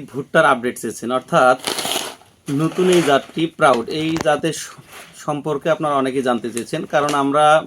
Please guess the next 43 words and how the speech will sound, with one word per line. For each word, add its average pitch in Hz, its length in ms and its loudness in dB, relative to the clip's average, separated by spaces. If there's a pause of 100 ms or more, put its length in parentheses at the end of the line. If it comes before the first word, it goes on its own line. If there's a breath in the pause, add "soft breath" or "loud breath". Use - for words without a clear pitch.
(100)
বেশিরভাগ 147 500 -2
মানুষই 139 400 -2
সবসময় 151 420 -6
নতুনের 143 480 -4
পেছনে 139 380 -6 (400)
একটু - 200 -10 (480 soft breath)
আগ্রহ 139 380 -2
থাকে, 139 320 -6 (480 soft breath)
আহ, 120 180 -4
যে 127 160 0
নতুন 143 240 -6
জাতগুলো 131 360 -2
অবশ্যই 139 400 -2
একটু 143 160 -6
মডিফাই 127 440 -4
করা 131 280 0
হয়। 120 240 -6
আর 113 240 -2
এ-, 123 180 -2
আসলেই, 147 560 -6
আহ, - 680 -4 (300)
নতুন 160 240 -2
যে 156 120 -4
জাতগুলো 131 380 0
আসে, 139 240 -2 (100)
একটা 143 160 -8
কোম্পানি 151 480 -4
যখন 147 280 -6
একটা 143 200 -12
নতুন 135 320 -4
জাত 127 360 2 (680 soft breath)
আমদানি 127 340 0
করে 123 300 -4
বা 120 260 -2
এটা 117 220 -4
উৎপাদন 156 500 -2
করে, 127 180 -4
সেক্ষেত্রে 147 440 -6
কিন্তু 151 160 -8
তাদেরও 139 300 -2
অনেক 143 200 -2
খরচ 123 280 -2
রয়েছে। 120 360 -6